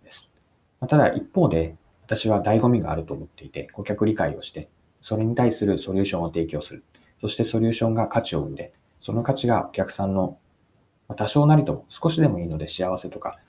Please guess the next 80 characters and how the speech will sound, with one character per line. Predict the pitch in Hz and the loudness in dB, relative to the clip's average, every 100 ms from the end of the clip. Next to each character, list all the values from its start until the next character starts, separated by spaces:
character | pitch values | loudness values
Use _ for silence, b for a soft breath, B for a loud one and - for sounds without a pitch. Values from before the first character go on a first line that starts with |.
| b b b _ | b b b _
え、 | - | -2
ビ | 113 110 | 2 2
ー | |
ツ | 107 | 4
ー | |
ビ | 139 | 4
ー | 127 | 4
の | 78 | 2
ビ | 82 | -2
ジ | 80 | -2
ネ | |
ス | 76 | -8
で | 76 | -10
あ | 73 | -12
れ | |
ば、 | - 73 - | -6 -8 -8
顧 | 98 | -8
客 | - 110 | -6 -4
の | 107 | -4
成 | - | -2
功 | 104 - 95 | -2 0 0
に | 92 - _ | 0 -6 _
貢 | - 104 | -2 -2
献 | 95 85 | 0 -4
し | - | -4
て | 82 | -6
い | |
く。 | 80 - b b b b | -6 -12 b b b b
こ | - | 0
れ | 117 | 2
が | 120 | 4
マ | 107 | 2
ー | |
ケ | 107 | 2
テ | 104 | 2
ィ | 101 | 2
ン | |
グ | 98 | 2
の | 95 - _ _ _ _ _ - | 0 -2 _ _ _ _ _ -8
面 | 95 | -6
白 | - 95 | -4 -4
さ | - | -6
か | - | -12
な | 73 | -14
と、 | - _ _ _ _ | -14 _ _ _ _
私 | - - | -4 2
は | 262 | 2
考 | - - - | 0 -12 -20
え | |
ま | - | -10
す。 | - - _ _ _ _ _ _ _ _ _ _ _ _ _ _ _ _ _ _ _ | -10 -10 _ _ _ _ _ _ _ _ _ _ _ _ _ _ _ _ _ _ _
は | - | -2
い。 | 131 - | 0 0
え、 | 127 | 0
今 | 120 156 | 4 6
回 | 131 | 6
も | 107 | 6
貴 | 101 | 4
重 | 123 117 | 4 6
な | 117 | 6
お | |
時 | 117 | 4
間 | 113 92 | 4 2
を | |
使 | 80 - | 2 -6
っ | 80 | -8
て | - - | -4 -2
最 | - 104 | 0 0
後 | 82 | 0
ま | |
で | 80 | -4
お | 80 | -8
付 | - - | -8 -6
き | |
合 | |
い | 80 | -6
い | |
た | 78 | -6
だ | 82 | -10
き、 | - 78 | -10 -12